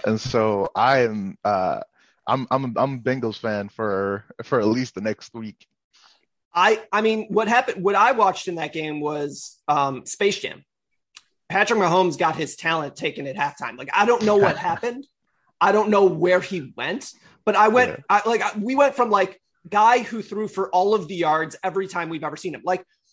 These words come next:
Speaker 2: like, I have my shit about Texas Tech quarterbacks not being real. Um, but then, like, Patrick Mahomes, like, went and was real in the N F L.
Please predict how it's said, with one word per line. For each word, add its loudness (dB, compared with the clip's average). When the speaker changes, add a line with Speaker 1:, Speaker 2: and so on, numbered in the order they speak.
Speaker 2:
like, 0
I 6
have 4
my 2
shit 0
about 0
Texas -4
Tech -6
quarterbacks -2
not 2
being -8
real. -4
Um, 2
but -2
then, 6
like, 2
Patrick -2
Mahomes, -2
like, -8
went -8
and -8
was -10
real -4
in -6
the -6
N -6
F -6
L. 2